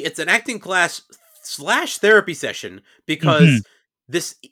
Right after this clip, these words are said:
Speaker 1: this instructor is right up in Jake Sully's face, and he's making him relive some traumatic childhood memory where his brothers were, he was playing a game with his brothers and he got trapped somewhere, but, like,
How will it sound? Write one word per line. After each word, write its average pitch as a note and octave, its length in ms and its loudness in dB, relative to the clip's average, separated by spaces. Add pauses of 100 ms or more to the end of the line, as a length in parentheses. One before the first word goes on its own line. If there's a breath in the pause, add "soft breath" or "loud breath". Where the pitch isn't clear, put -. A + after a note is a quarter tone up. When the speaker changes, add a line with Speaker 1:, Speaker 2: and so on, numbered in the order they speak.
Speaker 1:
this E3 220 -6
instructor A3 460 -2
is E3 200 -4
right D#3 280 4
up A#3+ 120 -4
in F#3 360 -4
Jake D3+ 260 -2
Sully's C#3 340 -2
face, G#2 360 -8 (400 soft breath)
and E3+ 120 2
he's D#3 140 -4
making G#3 320 -4
him F#3+ 200 -2
relive E3+ 440 0
some D#3+ 180 -10
traumatic D3+ 640 0
childhood D3 400 -2
memory C3+ 360 0
where B2 220 -4
his C3 200 -6 (160)
brothers C3 460 -2
were, A2+ 340 -4 (520 soft breath)
he - 40 -6
was D#3+ 120 -2
playing F#3+ 240 2
a F3 60 0
game D#3+ 440 0
with D3+ 120 -2
his A2+ 100 -12
brothers E3 480 0
and C3 80 -10
he C#3 80 -8
got C#3+ 260 -2
trapped - 340 -2
somewhere, D#3+ 720 0 (520 soft breath)
but, C#3 180 0
like, C#3+ 200 -2